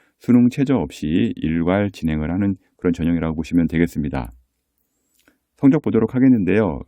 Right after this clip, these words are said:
교과 일반 같은 경우 칠십 프로 컷 기준 일 점 영이 나왔고요. 지역 교과 일 점 일사, 학종 일반은 일 점 영육, 지역 학종은 일 점 일육으로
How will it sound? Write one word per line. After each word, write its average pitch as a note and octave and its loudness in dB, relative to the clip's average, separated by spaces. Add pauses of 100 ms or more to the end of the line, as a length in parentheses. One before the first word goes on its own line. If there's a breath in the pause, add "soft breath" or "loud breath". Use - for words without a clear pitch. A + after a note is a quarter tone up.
(140)
교과 A#2+ 0
일반 A2+ 2
같은 G#2+ -2
경우 F2 2
칠십 B2+ -6
프로 A#2+ -4
컷 - -8
기준 F2+ -2
일 E2+ 0
점 F#2+ 0
영이 F2 2
나왔고요. E2 -2 (380)
지역 G#2+ 0
교과 F#2+ 0 (220)
일 E2+ -2
점 F#2 -2
일사, F2 -2 (380)
학종 C3 2
일반은 G2 0
일 D#2+ -2
점 F#2 0
영육, E2+ 0
지역 F2 -2
학종은 G2 -2
일 E2 0
점 F#2+ -2
일육으로 F2 0